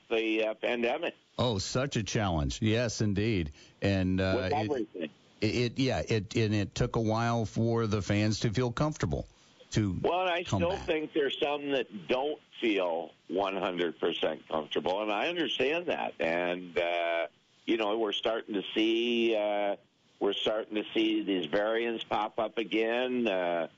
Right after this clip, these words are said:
Speaker 1: you saw this week in Philadelphia, uh, the mask mandates back for all indoor activities. Uh, the, uh, uh, Broadway is still extending their mask mandate in New York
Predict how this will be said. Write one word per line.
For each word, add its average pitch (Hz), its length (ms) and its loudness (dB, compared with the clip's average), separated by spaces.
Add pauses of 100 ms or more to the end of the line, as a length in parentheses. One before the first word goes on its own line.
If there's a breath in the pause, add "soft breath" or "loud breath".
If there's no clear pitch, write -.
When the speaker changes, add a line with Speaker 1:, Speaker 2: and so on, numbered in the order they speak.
(240)
Speaker 1:
you 90 80 0
saw 104 400 0
this 98 280 -4
week 107 240 0
in 101 140 -4
Philadelphia, 107 1000 0 (380)
uh, 95 200 0
the 90 140 -4
mask 95 420 -4
mandates 107 540 0
back 101 340 -2 (100)
for 95 140 0
all 95 240 -2
indoor 101 420 0
activities. 104 920 0
Uh, 85 500 0 (460)
the, 87 560 2
uh, 82 560 0 (360)
uh, 80 280 -2
Broadway 104 760 -2
is 95 120 -2
still 107 600 0
extending 110 640 -2
their 104 180 2
mask 107 460 -2
mandate 101 720 0
in 90 160 0
New 87 80 2
York 95 400 0